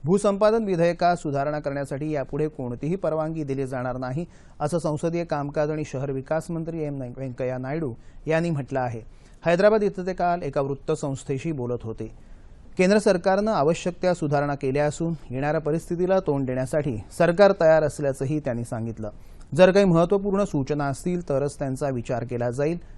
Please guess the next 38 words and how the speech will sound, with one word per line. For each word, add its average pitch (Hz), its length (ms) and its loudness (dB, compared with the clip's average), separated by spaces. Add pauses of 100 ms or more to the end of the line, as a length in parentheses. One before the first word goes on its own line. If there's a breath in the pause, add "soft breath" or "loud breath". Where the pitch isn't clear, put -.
(120)
असंही 135 320 0
ते 131 60 -2
म्हणाले. 113 460 -6 (580 soft breath)
सरकार 190 320 8
हे 233 60 8
विधेयक 180 400 6
पुन्हा 165 220 2
लोकसभेत 147 640 2
मांडेल 143 420 0
आणि 160 160 0
संसदेचे 143 640 -2
सर्व 131 280 -2
सदस्य 165 440 0
त्याला 185 180 2
पाठिंबा 131 480 0
देतील, 143 360 -2 (380 loud breath)
तसं 185 220 6
दोन्ही 175 260 8
सभागृहात 185 500 2
भूसंपादन 147 680 -2
विधेयक 135 400 -4
संमत 127 380 -4
होईल 156 220 -2
असा 143 180 0
विश्वासही 151 600 -2
त्यांनी 151 240 -4
व्यक्त 117 260 -8 (100)
केला. 110 200 -4 (460 soft breath)
या 180 60 8
विधेयकावर 202 500 8
ठोस 170 340 -2
चर्चा 151 300 0
व्हावी 143 320 0
आणि 156 120 -4
सरकार 131 440 -4
त्यासाठी 131 480 -6
तयार 139 240 2
असल्याचंही 123 640 -4